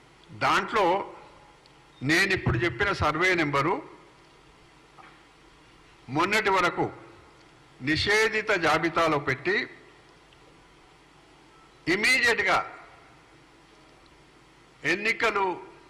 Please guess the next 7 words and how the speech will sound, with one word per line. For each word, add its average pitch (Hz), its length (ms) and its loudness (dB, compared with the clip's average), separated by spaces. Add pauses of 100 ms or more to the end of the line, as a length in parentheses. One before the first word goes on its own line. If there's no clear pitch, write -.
(420)
అవగానే 160 540 0 (1600)
ఈ 147 140 -2 (600)
భూమిని 180 500 0 (1080)
నిషేధిత 208 720 2
జాబితా 175 720 2
నుంచి 165 320 0
తొలగించి, 170 600 0